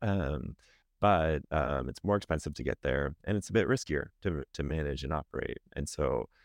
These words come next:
we see smaller projects that don't have the same economies of scale, projects that are far from pipelines, um,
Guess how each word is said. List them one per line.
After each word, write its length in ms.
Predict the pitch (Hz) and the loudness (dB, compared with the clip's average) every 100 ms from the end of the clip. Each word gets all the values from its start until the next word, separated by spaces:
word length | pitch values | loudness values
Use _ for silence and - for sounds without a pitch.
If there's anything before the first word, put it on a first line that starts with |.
| _ _ - | _ _ 0
we 180 | 98 107 | 2 4
see 640 | - 85 82 80 71 69 _ _ _ | 2 2 2 2 0 -2 _ _ _
smaller 420 | - - 95 76 82 | -10 0 2 4 4
projects 600 | 127 123 123 - - - | 2 2 2 0 -2 -4
that 140 | 95 | 0
don't 180 | 104 101 | 0 0
have 160 | 101 | 0
the 80 | 76 | -2
same 540 | - 80 80 90 76 76 - | -2 0 0 0 -2 -6 -12
economies 480 | - 87 78 78 71 | -6 -2 0 -2 -4
of 80 | - | -4
scale, 580 | - 107 107 104 104 - _ _ _ _ - | 2 4 6 4 0 -4 _ _ _ _ -4
projects 420 | 90 98 87 - | 2 2 2 0
that 140 | 85 | 0
are 340 | 82 85 80 - - | 2 2 0 -4 0
far 160 | 82 76 | 2 2
from 180 | 73 - | -2 -2
pipelines, 1040 | 123 131 117 113 110 107 104 - - - - | 2 2 2 2 2 0 -2 -4 -12 -8 0
um, 500 | 101 82 69 67 | 0 2 0 -4